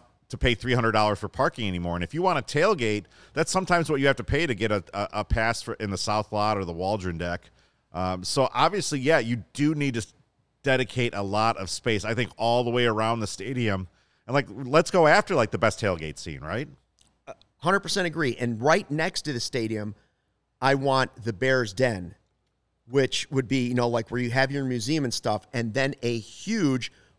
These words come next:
Speaker 2: football-sized area where you can watch nothing but T Vs around it,
Speaker 1: Mm-hmm.
Speaker 2: and we'll call it Stuckey Way,
Speaker 1: <laughs>
Speaker 2: okay, sponsored by Walgreens, and that's where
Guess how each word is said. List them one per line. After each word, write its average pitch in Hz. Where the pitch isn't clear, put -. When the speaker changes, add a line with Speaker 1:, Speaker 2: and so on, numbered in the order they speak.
Speaker 2:
football-sized 151
area 139
where 110
you 117
can 120
watch 113
nothing 135
but 175
T 175
Vs 180
around 139
it, 139
Speaker 1:
Mm-hmm. 95
Speaker 2:
and 131
we'll 123
call 123
it 123
Stuckey 131
Way, 147
Speaker 1:
<laughs> -
Speaker 2:
okay, 135
sponsored 151
by 170
Walgreens, 139
and 131
that's 143
where 151